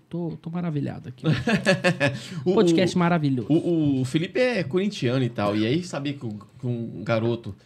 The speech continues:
Speaker 2: que você tá aí ajudando, cuidando
Speaker 1: Já animei
Speaker 2: de
Speaker 1: um
Speaker 2: alguma
Speaker 1: pouco, sabia,
Speaker 2: forma,
Speaker 1: com você
Speaker 2: tá no
Speaker 1: agora.
Speaker 2: Corinthians, cara. E, e, e é interessante, cara, porque, assim, a gente vê que no futebol de hoje, a,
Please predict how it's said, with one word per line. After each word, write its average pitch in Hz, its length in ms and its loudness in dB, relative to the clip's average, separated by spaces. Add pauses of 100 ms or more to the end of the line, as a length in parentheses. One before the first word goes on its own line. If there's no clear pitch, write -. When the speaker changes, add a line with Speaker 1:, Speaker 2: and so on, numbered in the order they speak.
(280)
Speaker 2:
que - 100 -6
você 107 480 0 (300)
tá 101 120 -2
aí 110 260 0
ajudando, 120 520 0
cuidando 120 460 2
Speaker 1:
Já 175 80 6
animei 220 240 8
Speaker 2:
de 208 60 8
Speaker 1:
um - 20 6
Speaker 2:
alguma 175 160 4
Speaker 1:
pouco, 165 140 2
sabia, 170 240 6
Speaker 2:
forma, - 20 2
Speaker 1:
com 156 180 6
você 135 80 4
Speaker 2:
tá 135 60 10
no 135 60 8
Speaker 1:
agora. 127 180 6
Speaker 2:
Corinthians, 143 380 2
cara. 110 180 -2 (260)
E, 202 220 0
e, 147 380 0
e 139 100 4
é - 20 4
interessante, 170 720 0
cara, 113 240 0
porque, 131 380 -2
assim, 135 400 -2 (580)
a 156 60 0
gente 175 220 -2
vê 165 120 0
que 165 80 -6
no 147 80 0
futebol 123 400 -2
de 123 100 -4
hoje, 127 380 0 (500)
a, 110 840 0